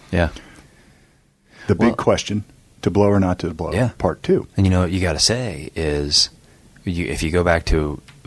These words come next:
Speaker 1: D U I three sixty-one, when we talked about the ramifications of O V I, I think we've talked about it.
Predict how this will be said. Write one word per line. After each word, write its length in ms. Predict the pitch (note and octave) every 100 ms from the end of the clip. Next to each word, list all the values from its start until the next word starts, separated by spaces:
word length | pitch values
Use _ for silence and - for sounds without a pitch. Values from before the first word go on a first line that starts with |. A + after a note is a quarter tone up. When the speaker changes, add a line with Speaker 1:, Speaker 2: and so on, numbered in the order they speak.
| D#2 D#2
Speaker 1:
D 120 | E2
U 120 | D#2+
I 100 | D#2
three 140 | D2+ D#2
sixty-one, 720 | - D#2 D#2 C#2+ D#2+ G#2+ C#2+
when 120 | C#2+
we 80 | D2
talked 240 | - E2 E2+
about 200 | D2 C#2+
the 80 |
ramifications 880 | D2 D#2+ C#2+ - E2+ E2+ - D2 D2
of 220 | - C#2+ C#2+
O 140 | D2+
V 140 | D2
I, 220 | D#2+ D#2+ C#2
I 40 |
think 200 | - A2+
we've 140 | B1 -
talked 240 | - -
about 220 | A#1 G#1+
it. 100 | A1